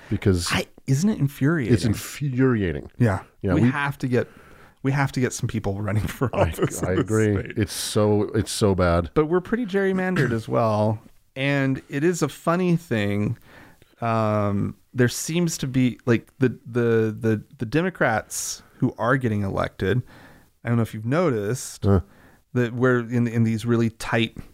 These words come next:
Speaker 2: you know, races where the Democrat happens to win in this state, um, they're always Mormon Democrats.
Speaker 1: Oh, I hadn't noticed that.
Speaker 2: Right?
Speaker 1: Yeah.
Speaker 2: Like, Ben McAdams
Speaker 1: Yeah,
Speaker 2: is a
Speaker 1: that's true.
Speaker 2: Mormon, right? Suzanne Harrison is, is a name that pops to mind. She's the one who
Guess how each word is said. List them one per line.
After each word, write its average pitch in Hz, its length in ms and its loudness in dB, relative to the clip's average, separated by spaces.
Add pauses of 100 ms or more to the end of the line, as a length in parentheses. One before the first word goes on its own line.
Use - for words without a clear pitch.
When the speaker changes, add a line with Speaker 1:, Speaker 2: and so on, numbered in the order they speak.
(300)
Speaker 2:
you 120 100 2
know, 104 100 2
races 104 720 0
where 107 120 0
the 104 100 -4
Democrat 101 420 -2
happens 101 500 -2
to - 100 -14
win 107 420 0 (360)
in 107 120 2
this 101 140 0
state, 92 380 -2 (120)
um, 104 280 0
they're 131 140 2
always 175 200 0
Mormon 139 300 2
Democrats. - 640 -10 (640)
Speaker 1:
Oh, 208 60 2
I 180 60 6
hadn't 139 160 2
noticed 107 240 0
that. 78 200 -2 (220)
Speaker 2:
Right? 110 300 0
Speaker 1:
Yeah. 135 100 2
Speaker 2:
Like, 101 340 0
Ben 120 260 -2
McAdams 107 480 -4
Speaker 1:
Yeah, 135 120 4
Speaker 2:
is 226 80 2
a - 60 2
Speaker 1:
that's 220 180 -2
true. 196 200 2
Speaker 2:
Mormon, 107 360 -2
right? 107 260 -2
Suzanne 113 300 -2
Harrison 107 500 -2
is, 104 160 -2
is 107 320 -4
a 107 40 -2
name 104 240 0
that - 200 -4
pops - 260 -4
to 107 80 -2
mind. 104 300 0
She's 110 200 -6
the 107 80 -4
one 104 160 0
who 104 300 2